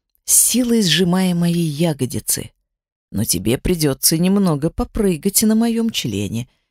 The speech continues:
Это приказ, и он не обсуждается». От его властного тона мурашки пробежали по спине,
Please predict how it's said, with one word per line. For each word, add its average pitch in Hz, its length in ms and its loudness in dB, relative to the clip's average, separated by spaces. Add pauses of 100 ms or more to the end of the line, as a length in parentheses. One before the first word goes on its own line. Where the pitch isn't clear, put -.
Это 123 240 0
приказ, 151 640 -2 (500)
и - 220 2
он 143 280 0 (100)
не 160 140 2
обсуждается». 147 840 -2 (1080)
От 190 120 0
его 208 280 0
властного 190 560 0
тона 240 380 0
мурашки 247 480 0
пробежали 165 500 0
по - 120 -2
спине, 180 460 2